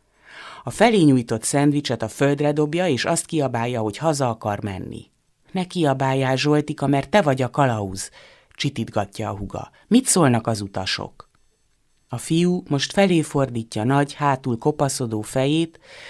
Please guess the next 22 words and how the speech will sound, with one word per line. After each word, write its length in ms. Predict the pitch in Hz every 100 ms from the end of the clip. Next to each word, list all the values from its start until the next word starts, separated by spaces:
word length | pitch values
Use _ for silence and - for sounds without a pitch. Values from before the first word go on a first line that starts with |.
| -
és 220 | - 131 123
a 80 |
vastag 380 | 135 185 - 110
szemüvegen 640 | - 131 135 123 113 104 101
keresztül 540 | 123 127 120 - 117
a 40 |
hugira 420 | 110 107 101 101 98
bámul. 500 | 101 90 - - 120 _ _ _ _ _ _ _ _ _ _
Megérthette, 760 | 196 233 120 110 - 110 - 113
amit 320 | 110 110 -
az 140 | 113
mondott, 540 | 113 113 110 107 127 -
mert 240 | 127 120
hirtelen 460 | 165 165 - 151 147
elcsöndesedik, 1000 | 131 117 - 113 113 120 - 123 131 127
és 180 | 120
hagyja, 380 | - 190 170 156
hogy 180 | 139 127
visszakormányozzák 1160 | 143 143 120 117 113 104 104 101 98 98 92 -
őt 220 | 123 -
az 140 | 104
üléshez. 760 | 104 98 95 - - - 120